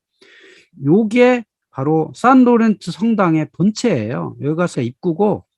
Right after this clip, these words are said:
요게 교회 본체인데, 그 교회 본체 뒤편에 메디치 예배당이 이렇게 크게 있습니다.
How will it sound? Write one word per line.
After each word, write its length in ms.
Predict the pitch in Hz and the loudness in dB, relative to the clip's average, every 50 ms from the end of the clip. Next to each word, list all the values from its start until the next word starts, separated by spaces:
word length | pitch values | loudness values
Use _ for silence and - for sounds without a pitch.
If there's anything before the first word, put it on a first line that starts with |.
| _ _ _ _ _ _ _ _ - | _ _ _ _ _ _ _ _ -4
요게 240 | 170 214 226 254 208 | -4 -2 0 0 -2
교회 260 | - - 180 190 190 | 0 0 2 2 2
본체인데, 560 | - - 175 180 - 180 156 143 147 165 180 | 0 0 -2 0 0 0 0 0 0 -2 -4
그 260 | - - 196 220 233 - _ _ _ - | -4 -2 0 0 0 -2 _ _ _ 0
교회 180 | 156 185 208 | 0 0 0
본체 440 | 202 - 180 170 165 - - 165 151 _ | 0 0 -2 -2 -2 -2 -4 -4 -4 _
뒤편에 640 | - - 170 _ _ - 208 190 180 185 233 262 247 _ _ _ _ _ _ _ _ _ _ _ _ _ _ _ _ _ _ _ _ - | -10 -12 -12 _ _ -6 -2 -2 0 0 0 -2 -4 _ _ _ _ _ _ _ _ _ _ _ _ _ _ _ _ _ _ _ _ -4
메디치 540 | - 151 185 202 269 247 - - - 180 170 | 2 2 4 4 4 2 0 0 2 2 4
예배당이 640 | 170 160 190 202 190 170 175 160 156 156 160 175 175 | 4 4 2 0 0 0 0 0 2 2 2 2 2
이렇게 420 | 147 131 135 220 214 - - 190 | 0 2 0 0 -2 -2 -8 -8
크게 340 | - - - - - - 294 | -8 -8 -16 -12 -8 -6 -4
있습니다. 400 | 202 147 - - - - - _ | -4 -6 -8 -12 -18 -18 -18 _